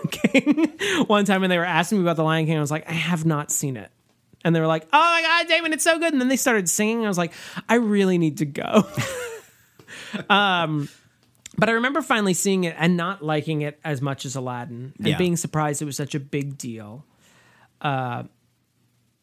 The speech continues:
Speaker 1: I think it wore me down, though, eventually, and I liked it.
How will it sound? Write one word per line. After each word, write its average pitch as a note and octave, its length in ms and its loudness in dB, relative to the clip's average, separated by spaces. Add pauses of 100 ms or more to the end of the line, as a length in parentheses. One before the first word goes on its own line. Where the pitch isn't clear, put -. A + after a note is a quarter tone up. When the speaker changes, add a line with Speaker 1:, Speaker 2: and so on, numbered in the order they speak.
(320)
Speaker 1:
I B3 100 0
think B4+ 180 0
it F4+ 160 -2
wore A3 280 2
me A3 140 0
down, D3 380 0
though, D3+ 160 2
eventually, G3+ 580 -2
and D#3+ 180 0
I C#3+ 100 0
liked C3+ 340 -4
it. F4 180 -6